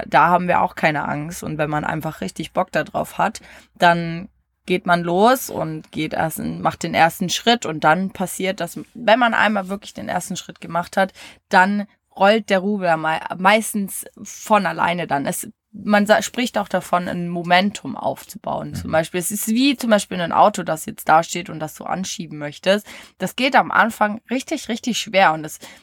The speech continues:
Speaker 1: ja, du, du denkst dir so, „Boah Gott, da geht ja gar nichts voran, das funktioniert ja gar nicht“ und es dauert einfach ein Weilchen.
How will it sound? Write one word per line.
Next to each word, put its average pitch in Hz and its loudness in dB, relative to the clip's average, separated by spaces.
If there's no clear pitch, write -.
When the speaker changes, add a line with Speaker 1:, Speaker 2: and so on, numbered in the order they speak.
Speaker 1:
ja, 202 6
du, 185 0
du 190 -8
denkst 196 -2
dir 190 -6
so, 175 -6
„Boah 175 -4
Gott, 190 4
da 175 2
geht 190 -4
ja 180 6
gar 202 6
nichts 254 0
voran, 165 -8
das 170 -8
funktioniert 220 -4
ja 180 0
gar - -4
nicht“ 170 -12
und 185 -12
es 180 -14
dauert 302 6
einfach - -4
ein 151 -12
Weilchen. 147 -2